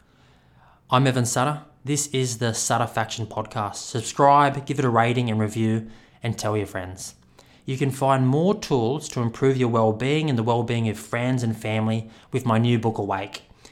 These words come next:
You can get it now at all good bookstores across North America, Europe, and the U K, and you can pre-order Awake in Australia for arrival in a few weeks. And you can find out more about me at evan sutter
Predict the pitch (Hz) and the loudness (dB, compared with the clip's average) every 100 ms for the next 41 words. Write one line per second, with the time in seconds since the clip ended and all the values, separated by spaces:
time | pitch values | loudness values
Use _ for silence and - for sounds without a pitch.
0 | - - 131 131 143 135 127 127 123 127 | -20 -2 2 4 2 0 2 2 4 4
1 | 139 151 123 120 - - 123 110 110 117 | 4 2 0 -4 -6 -4 -2 -2 -2 -6
2 | - 117 131 131 123 120 123 117 110 113 | -2 2 2 2 -2 0 -2 -2 0 2
3 | 123 120 107 104 107 110 127 131 131 135 | 2 0 -4 -2 -2 -4 0 0 0 -6
4 | - - - - 117 117 120 113 151 156 | -14 -20 -20 -6 -4 0 -2 -2 0 2
5 | 143 131 113 117 123 120 110 - 120 117 | 4 2 2 2 0 -2 -2 -2 0 0
6 | 113 - 117 107 107 113 110 110 107 104 | -2 -2 -2 0 2 2 2 -4 -6 -8
7 | - 107 98 92 - - - _ _ - | -6 -8 -8 -10 -12 -14 -14 _ _ -20
8 | - - - - _ 131 151 - - 123 | -20 -20 -20 -20 _ 0 0 -2 -8 -6
9 | 120 123 123 120 117 123 131 123 120 117 | -4 0 0 0 -2 0 0 0 0 -2
10 | 127 131 165 170 110 107 - 117 117 110 | -2 -2 -2 -4 -6 -6 -6 -4 -4 -4
11 | - 107 110 | -4 -2 -2